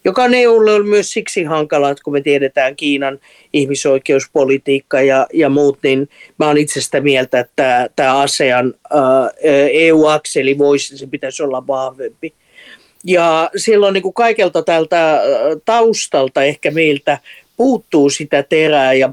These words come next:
me, ö, tuossa silloin, kun komissiota valittiin, niin puhuttiin paljon, että meillä pitäisi olla tämmöinen korkean tason ilmastolähettiläs. Niin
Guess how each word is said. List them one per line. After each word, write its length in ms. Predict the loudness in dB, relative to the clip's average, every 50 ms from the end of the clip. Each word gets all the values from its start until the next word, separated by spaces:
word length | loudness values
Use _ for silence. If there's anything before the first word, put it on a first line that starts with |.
| -4 _
me, 200 | -6 -4 -4 0 0
ö, 180 | 2 2 2 2
tuossa 300 | 0 0 0 0 -2 -2
silloin, 300 | -2 0 0 0 2 0
kun 120 | 0 0 0
komissiota 640 | 0 0 2 0 0 0 0 -2 0 0 -2 -2
valittiin, 460 | 0 2 2 0 0 -2 _ -2 -2
niin 100 | 0 0
puhuttiin 360 | 0 0 0 0 0 -2 -2
paljon, 300 | 0 -2 0 2 2 2
että 140 | 0 0 0
meillä 220 | 0 0 0 0 -2
pitäisi 260 | -4 -8 -10 -6 -6
olla 100 | -6 -4
tämmöinen 320 | -4 -4 -4 -2 -4 -4
korkean 480 | -2 -2 -2 -2 -2 -6 -8 -8 -6 -4
tason 360 | -4 -4 -4 -4 -6 -8 -8 -10 -14 -20 -20 -20 -20 -20 -10 -2 0
ilmastolähettiläs. 1400 | 0 2 2 0 -2 -4 -6 -6 -4 -2 0 0 0 0 0 -2 -4 -4 -6 _ -6 -4 -2 -2 -4 -4 -6 -6
Niin 240 | -4 -4 -4 -4